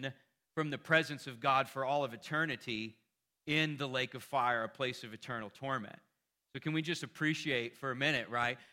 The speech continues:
that all of us will experience the first death, but we rejoice, those of us who are in Christ, knowing we will not experience the second death. And that's the worst one, right? That's far worse than the first.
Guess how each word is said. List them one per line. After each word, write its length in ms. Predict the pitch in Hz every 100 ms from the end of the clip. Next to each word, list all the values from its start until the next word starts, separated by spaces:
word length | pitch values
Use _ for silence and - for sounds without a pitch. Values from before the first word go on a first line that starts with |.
| _
that 160 | 143 139 - _ -
all 220 | 170 196
of 100 | 151
us 180 | 143 -
will 80 |
experience 460 | 143 - 160 147 135
the 80 | 123
first 380 | - 151 156 135
death, 180 | 120 -
but 180 | 131 127
we 80 | 156 - _
rejoice, 540 | 127 - _ 170 143
those 260 | - 139 135
of 80 | 131
us 220 | 127 123
who 100 | 131
are 60 | 120
in 100 | 113
Christ, 400 | 147 143 123 -
knowing 220 | 135 120 - _
we 200 | 143 175
will 180 | 139 127
not 320 | 127 151 135
experience 640 | - - - 156 123 107
the 120 | -
second 440 | 101 135 123 104 104
death. 320 | - - - _ _ _ _ 123
And 120 | 131
that's 280 | 156 - -
the 120 | 135
worst 400 | 123 139 123 -
one, 260 | 131 104 71 _ _ -
right? 240 | 117 120
That's 240 | 135 147 -
far 340 | - 143 131
worse 320 | 123 131 113
than 240 | - 110 110
the 80 | 113 - -
first. 280 | 107 101